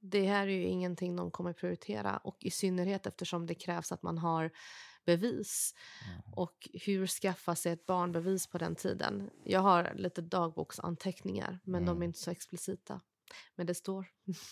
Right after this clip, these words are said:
Speaker 2: Gör det?
Speaker 1: Mm.
Speaker 2: Men kan du säga någonting om vad det bl-, vad för slags övergrepp? Alltså jag, jag tror att
Speaker 1: Alltså det som händer är ju att jag ganska tidigt märker, alltså när jag, redan när vi kommer till den här fosterfamiljen när jag är fem, märker att något är fel.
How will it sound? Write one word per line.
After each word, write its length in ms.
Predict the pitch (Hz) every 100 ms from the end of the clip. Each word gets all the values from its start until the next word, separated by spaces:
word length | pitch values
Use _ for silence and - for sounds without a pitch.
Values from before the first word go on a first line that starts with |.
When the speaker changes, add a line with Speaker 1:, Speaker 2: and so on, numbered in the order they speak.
| - - -
Speaker 2:
Gör 180 | 92 95
det? 220 | 82 92 -
Speaker 1:
Mm. 240 | 175 175 - _ _ _ _ - - - - _
Speaker 2:
Men 80 | 107
kan 140 | 139
du 60 | 127
säga 220 | 139 143
någonting 500 | 147 160 147 - 117
om 180 | 107 101
vad 140 | 95
det 100 | 92
bl-, 160 | 90 90
vad 200 | 92 92
för 100 | -
slags 280 | - 90 -
övergrepp? 260 | 95 85 80
Alltså 180 | 92 101
jag, 160 | 98 -
jag 280 | - 95 92
tror 280 | - 104 92
att 80 | - - 135
Speaker 1:
Alltså 160 | - 208
det 200 | 220 233
som 220 | 226 214
händer 440 | 220 247 254 240 233
är 120 | 196
ju 80 | 175
att 200 | 180 -
jag 300 | 190 175 185
ganska 340 | 202 190 -
tidigt 600 | 160 254 262 180 240 262
märker, 480 | 233 175 160 - 156
alltså 200 | 180 196
när 100 | 190
jag, 240 | 185 175 175 - - -
redan 400 | - 196 185 180
när 80 | 175
vi 80 | 175
kommer 360 | - 285 285
till 80 | 208
den 80 | 175
här 80 | 160
fosterfamiljen 720 | - 165 - 175 156 156 156
när 60 | 156
jag 120 | 151
är 40 | 156
fem, 440 | - 262 185 202 - - -
märker 380 | 185 180 165 170
att 100 | -
något 260 | 170 -
är 40 | 170
fel. 560 | - - - 107 117